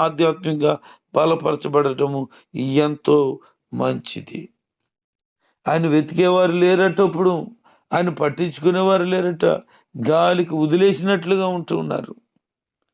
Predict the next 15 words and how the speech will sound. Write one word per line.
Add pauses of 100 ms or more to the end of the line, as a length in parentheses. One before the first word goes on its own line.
(400)
అయ్యో (140)
దేవుని
బిడ్డలారా, (720)
మేలు (100)
కలిగినప్పుడు
మర్చిపోతావా? (640)
సంతోషం
ఉన్నప్పుడు
మర్చిపోతావా? (1600)
జాగ్రత్త, (540)
యెహోవాను (100)
మరవకుండానట్లుగా (140)
జాగ్రత్తగా
చూసుకోనండి
అని